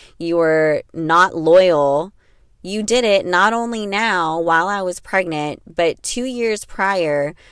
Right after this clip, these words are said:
for, according to the husband, it was, it was happening for a couple of months.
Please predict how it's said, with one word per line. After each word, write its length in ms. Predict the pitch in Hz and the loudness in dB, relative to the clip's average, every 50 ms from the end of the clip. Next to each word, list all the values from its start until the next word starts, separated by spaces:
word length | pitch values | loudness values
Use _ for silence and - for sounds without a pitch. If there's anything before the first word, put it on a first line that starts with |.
| - _ _ | -20 _ _
for, 840 | - - - 190 185 180 180 175 175 170 170 170 165 165 160 - - - _ _ _ _ _ _ _ _ _ _ _ - | -20 -6 -2 0 2 4 4 4 4 4 2 2 2 0 0 -2 -6 -12 _ _ _ _ _ _ _ _ _ _ _ -8
according 400 | 175 170 - 214 196 190 196 196 | -8 -6 -2 -4 -2 -2 -2 -4
to 120 | - 190 | -6 -6
the 80 | 180 175 | -6 -4
husband, 600 | 160 143 139 147 139 135 131 131 131 135 139 - _ _ - | -4 -4 -6 -6 -8 -10 -8 -8 -8 -10 -12 -14 _ _ -6
it 160 | 151 147 - | -6 -4 -4
was, 460 | 139 143 143 143 151 - - - - _ _ _ | -2 -4 -4 -4 -6 -10 -12 -12 -16 _ _ _
it 100 | - 151 | -6 -6
was 120 | 143 147 - | -6 -6 -4
happening 480 | - 160 147 - 151 147 147 139 147 | -2 -2 -2 -2 -2 -6 -6 -8 -10
for 160 | 147 - 139 135 | -8 -6 -6 -6
a 60 | 139 | -6
couple 280 | - 147 - 135 127 | -6 -8 -6 -6 -6
of 120 | 127 127 - | -6 -6 -6
months. 520 | 123 120 117 80 55 53 - - - - | -8 -8 -8 -8 -10 -18 -20 -18 -18 -20